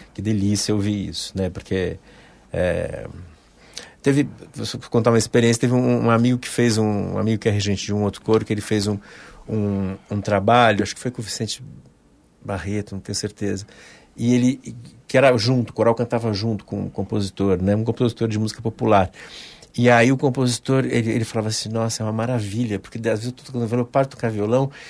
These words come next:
e eu ouço os acordes todos no ar aqui, né? Tudo que eu faço do violão, eu tô ouvindo no ar os acordes ali, é, acontecendo, né? Então é, é bem mágico, essa questão do coral, ela é bem mágica.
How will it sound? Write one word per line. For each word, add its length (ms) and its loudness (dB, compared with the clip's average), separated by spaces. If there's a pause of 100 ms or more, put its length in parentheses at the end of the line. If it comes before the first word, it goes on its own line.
(120)
e 80 -2
eu 140 4
ouço 420 2
os 60 -4
acordes 840 2
todos 300 -4
no 200 0
ar 280 2
aqui, 340 -2
né? 140 0
Tudo 160 -4
que 80 -2
eu 60 0
faço 220 0
do 60 0
violão, 380 2 (240)
eu 80 -6
tô 160 2
ouvindo 340 2
no 220 2
ar 220 6
os 100 -2
acordes 600 -2 (220)
ali, 320 -2 (440)
é, 240 0
acontecendo, 880 -4
né? 180 2 (520)
Então 380 4
é, 680 6 (1120)
é 80 2
bem 140 2
mágico, 400 -4
essa 260 -6
questão 400 -6
do 60 -6
coral, 280 -2
ela 140 -4
é 40 -6
bem 140 0
mágica. 480 -2